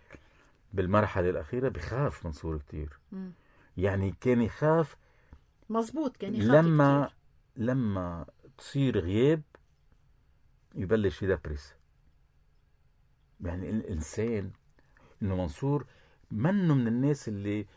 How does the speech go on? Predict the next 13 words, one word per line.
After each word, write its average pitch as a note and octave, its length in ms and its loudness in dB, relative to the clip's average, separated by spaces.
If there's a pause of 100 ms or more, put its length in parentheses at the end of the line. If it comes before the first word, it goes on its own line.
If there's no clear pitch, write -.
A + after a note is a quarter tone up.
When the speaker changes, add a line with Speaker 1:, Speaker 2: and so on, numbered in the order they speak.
(260)
Speaker 1:
بتقلك A#2 560 -2 (240)
طاعن B2 340 8
في - 100 -6
السن. F2+ 480 0 (160)
Speaker 2:
مم. F#3+ 180 -10 (220)
Speaker 1:
يعني E2 240 -2
بثلاثة B2+ 480 2
وثمانين A2 340 0
كان D#2+ 180 -2
بعده F2 240 -2
عم C#2+ 100 -6
بيكتب. E2 320 -6 (140)
Speaker 2:
أي. F#3+ 160 -12